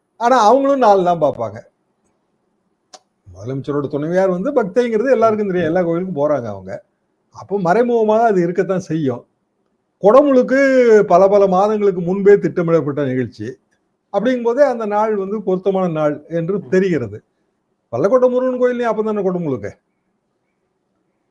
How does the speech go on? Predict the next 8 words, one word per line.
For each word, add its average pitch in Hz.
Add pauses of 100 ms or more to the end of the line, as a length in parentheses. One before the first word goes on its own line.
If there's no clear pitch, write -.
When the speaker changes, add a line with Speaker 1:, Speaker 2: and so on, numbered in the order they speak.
Speaker 1:
அப்ப 117
இயல்பாக 226
அது 240
நாள் 202
பொருத்தமான 190
நாளா 165
இருக்கும் 131 (380)
வெற்றிக்கு. 170